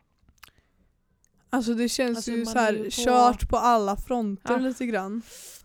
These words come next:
Speaker 2: Ja.
Speaker 1: Eller att det är så här,
Speaker 2: Men
Speaker 1: <clears throat> jag stör mig på Stefan Löfven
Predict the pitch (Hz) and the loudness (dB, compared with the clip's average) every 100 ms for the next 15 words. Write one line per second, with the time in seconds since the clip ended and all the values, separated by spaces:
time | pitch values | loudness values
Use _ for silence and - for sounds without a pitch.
0 | - - - _ _ 220 240 - _ _ | -20 -20 -20 _ _ -12 -12 -14 _ _
1 | _ 226 220 220 220 220 202 185 - _ | _ 0 0 2 -2 0 -2 -4 -12 _
2 | _ - 226 220 - 254 208 - _ _ | _ -2 0 0 0 0 0 -6 _ _
3 | _ _ 226 220 - 240 226 240 247 254 | _ _ -2 -2 6 6 6 2 -4 -4
4 | 247 247 233 214 185 226 | -4 -2 -2 0 -2 -6